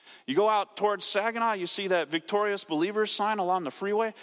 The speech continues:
I mean, people are gathering all over this community and beyond to hear this story, this amazing story of Jesus riding into town on a donkey for the purpose of saving humanity.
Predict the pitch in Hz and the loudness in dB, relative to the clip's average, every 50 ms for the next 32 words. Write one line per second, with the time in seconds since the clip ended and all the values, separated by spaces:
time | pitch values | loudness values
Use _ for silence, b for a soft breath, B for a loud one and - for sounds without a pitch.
0 | B B 196 202 190 - - 240 285 277 285 269 233 190 151 160 151 139 131 127 | B B -2 -2 -2 0 0 0 0 2 2 2 2 2 0 -4 -6 -6 -8 -6
1 | - 190 - 233 240 240 196 139 123 117 110 123 151 190 - - - 226 247 254 | -4 -4 -2 -2 -2 -2 -2 -2 -2 -2 -2 -2 -4 -4 -4 -2 0 2 2 2
2 | 247 240 233 208 202 185 170 180 170 - - - 165 139 135 139 165 226 262 247 | 2 0 0 0 -2 -2 0 -2 -2 -2 -6 -4 -4 -2 -2 -2 0 0 0 0
3 | 202 131 117 120 139 180 190 B B B B B B B B B B B B B | -2 -2 -4 -4 -6 -6 -6 B B B B B B B B B B B B B
4 | B B - 147 151 143 151 147 156 196 226 208 170 160 170 180 160 - B B | B B -6 -6 -4 -4 0 0 2 2 2 0 0 -2 -4 -8 -12 -16 B B
5 | B B - - 180 160 - - 240 262 254 214 202 185 - - - - - - | B B -6 -4 -2 0 0 0 2 0 2 2 2 0 0 0 -2 -4 -6 -4
6 | - - - - - - 202 220 240 226 196 175 170 156 - 151 139 143 143 160 | -2 -2 -2 0 0 2 2 2 2 2 0 -2 -4 -2 -2 -2 -2 -2 -2 -2
7 | 180 220 240 240 233 226 214 190 - - - 190 196 190 156 139 139 143 139 b | -2 -2 -2 -2 -2 -2 -2 -2 -2 -2 0 0 0 2 0 0 -2 -6 -10 b
8 | b b b b b b b b b b b _ _ _ _ _ _ _ _ _ | b b b b b b b b b b b _ _ _ _ _ _ _ _ _
9 | _ _ _ _ _ _ _ _ _ - 143 143 131 147 185 208 208 185 190 - | _ _ _ _ _ _ _ _ _ -6 -4 -4 -2 -4 -4 -2 -2 -2 -2 -2
10 | - 156 156 170 190 202 196 180 175 175 170 160 151 - - 156 151 151 151 147 | 0 0 0 0 0 0 -2 -2 -2 -4 -4 -4 -6 -6 -4 -2 0 0 0 -2
11 | 143 139 B B B B B - 127 131 135 123 120 135 135 143 139 - 127 110 | -6 -10 B B B B B -4 -2 -2 -2 -2 0 0 0 0 -2 -6 -8 -10
12 | 101 - 127 120 117 110 - 151 151 147 - 147 - - 127 - - - 131 127 | -6 -4 -2 -4 -4 -2 -2 -2 -2 -2 -4 -12 -10 -10 -10 -6 -6 -4 -4 -2
13 | 131 131 127 123 127 127 120 139 156 165 151 107 90 82 | -2 -4 -4 -6 -6 -6 -4 -2 -2 -4 -4 -6 -10 -16